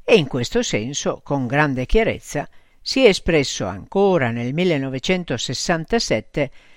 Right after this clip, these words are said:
Theodor Weiter. Aperte virgolette. La fuga degli italiani, secondo il moderno diritto dei profughi, è da considerare un'espulsione di massa.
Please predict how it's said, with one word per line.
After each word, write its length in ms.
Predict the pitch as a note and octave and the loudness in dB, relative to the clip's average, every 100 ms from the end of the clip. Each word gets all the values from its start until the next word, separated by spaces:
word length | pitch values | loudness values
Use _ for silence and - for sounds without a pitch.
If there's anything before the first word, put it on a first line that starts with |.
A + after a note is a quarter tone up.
| - - | -18 6
Theodor 640 | A#3 A#3+ A#3 A#3 A#3+ - - | 8 8 6 2 0 -2 -6
Weiter. 680 | D3+ D3 A#2 A2+ C#3+ B2+ A#2+ - _ _ _ _ _ _ _ _ _ _ | 0 2 0 -4 -4 -4 -6 -14 _ _ _ _ _ _ _ _ _ _
Aperte 500 | - G#3 C#3+ B2+ - | -4 0 0 0 0
virgolette. 800 | F3 D#3+ D3+ E3+ A2+ - - G#2+ - _ _ _ _ _ _ _ _ _ - | 2 2 4 2 2 -8 -12 -12 -12 _ _ _ _ _ _ _ _ _ 0
La 120 | F#3 | 2
fuga 360 | - D#4 D4 G#3 | 4 2 4 4
degli 420 | D3+ G3+ A3 G3 | 6 6 6 4
italiani, 760 | E3 D#3+ C#3 C#3 C3+ C3 C3 | 4 2 2 2 0 -2 -2
secondo 500 | C3 D3+ F3+ F#3 F3+ | -2 -2 0 0 2
il 120 | D3+ C#3 | 2 0
moderno 560 | C#3 C3+ E3+ G3+ E3+ | -2 2 4 4 2
diritto 460 | C3 C#3+ E3 - C3+ | 0 2 0 0 -2
dei 180 | B2+ C#3 | 0 -2
profughi, 640 | G#3 A3+ A#3+ B3+ G#3+ A#3 - _ _ _ _ | 0 0 0 -4 -2 -4 -6 _ _ _ _
è 260 | - A#3 C3+ | 8 8 8
da 220 | B2+ C#3+ | 2 0
considerare 760 | G#3 G#3 - A#3 A#3+ B3+ C4 C4 | 0 0 -2 2 2 2 0 0
un'espulsione 840 | A3+ F#3 - A#3+ G#3 - A3+ A3+ | 0 -2 -2 -4 -2 2 4 4
di 80 | G#3+ | 0
massa. 500 | D#3+ A#2+ - - F#3+ | -2 -4 -6 -6 -6